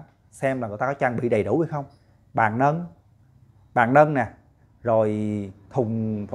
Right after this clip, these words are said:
ý, mấy cái máy bơm nè, để bơm nè. Nói chung là các bạn nhìn vô biết liền à. Những nơi mà người ta trang bị tối tân á, đầy đủ phụ kiện, đầy đủ đồ nghề á, thì chắc chắn nó phải hơn hẳn những cái nơi mà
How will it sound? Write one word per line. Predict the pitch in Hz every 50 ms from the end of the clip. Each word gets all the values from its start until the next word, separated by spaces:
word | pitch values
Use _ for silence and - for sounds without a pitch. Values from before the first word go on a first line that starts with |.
| - -
ý, | 165 170 175 160
mấy | 147 143 160 180
cái | 185 196 196 208 202
máy | 185 190 202 202
bơm | 175 165 165 165 156
nè, | 151 131 - - - - - - - _ - - - _ _
để | - 123
bơm | 131 135 160 160 160 156
nè. | 156 143 117 - - - - _ _ _ _ _ _ _ _ _ _ _ _ _ _
Nói | 185 196
chung | 185 180 151 151
là | 143
các | 139
bạn | 139 131 135
nhìn | 135 123 127
vô | 147 147
biết | 165 196 165
liền | 135 123 113
à. | 110 101 - _ _ - - -
Những | - 143 165 202 196
nơi | 170 151 139
mà | 131 120
người | 110 117
ta | 117 135 135
trang | - 139 131 131 120
bị | 107 107
tối | 107 - 165 202 202
tân | - 143 139 139
á, | 151 156 - _ _ _ - - - _ -
đầy | - 127 123 127
đủ | 113 123 175 196 160
phụ | 135 113 120 123 - -
kiện, | 117 104 107 120 -
đầy | - 123 117
đủ | 117 127 175 185
đồ | 131
nghề | 120 120 123 120 113 107 117
á, | 139 - - - - - - - - - - - -
thì | - 120
chắc | - 180 175 - -
chắn | 180 165 185 202
nó | 208 196
phải | - 143
hơn | 147 - 160 160 156 117
hẳn | 120 113 104 143 180
những | 156 143 165
cái | 175
nơi | 156 147 139 123
mà | 107